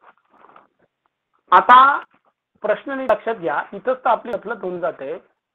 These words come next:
का आपण सगळे काढतो इथपर्यंत, पण पर्याय काय आहे? एक ने कमी, दोन ने जास्त, दोन ने कमी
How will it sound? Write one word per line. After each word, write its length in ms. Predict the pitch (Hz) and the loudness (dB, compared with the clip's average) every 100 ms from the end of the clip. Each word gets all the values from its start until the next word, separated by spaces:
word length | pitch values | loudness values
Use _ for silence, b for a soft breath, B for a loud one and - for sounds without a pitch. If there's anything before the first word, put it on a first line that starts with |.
| _ _ | _ _
का 100 | 240 | 4
आपण 340 | 226 - 277 262 269 | 4 4 0 -2 -6
सगळे 280 | 226 285 | -2 -2
काढतो 340 | - 254 240 269 | 2 2 2 -4
इथपर्यंत, 560 | 262 - 202 180 - 120 - _ _ _ _ _ _ - | -6 -6 -6 -6 -8 -18 -20 _ _ _ _ _ _ -6
पण 120 | 262 | -6
पर्याय 520 | - 214 220 247 285 | 0 0 2 2 0
काय 320 | 277 262 262 | 2 2 2
आहे? 80 | 240 - _ _ _ _ | 0 -6 _ _ _ _
एक 220 | 170 170 190 | -10 -8 -8
ने 120 | 185 | -6
कमी, 380 | 202 214 240 330 _ _ _ _ _ _ _ _ _ _ _ _ _ | -6 -8 -10 -16 _ _ _ _ _ _ _ _ _ _ _ _ _
दोन 340 | 127 156 170 | _ -10 -8
ने 240 | 180 190 208 | -8 -10 -6
जास्त, 360 | 196 196 - 226 311 _ _ _ _ _ _ _ _ _ 123 | -6 -6 -8 -10 -10 _ _ _ _ _ _ _ _ _ -20
दोन 400 | 123 160 180 185 | -12 -8 -6 -6
ने 240 | 190 202 | -8 -10
कमी 420 | 196 196 214 247 | -6 -6 -6 -12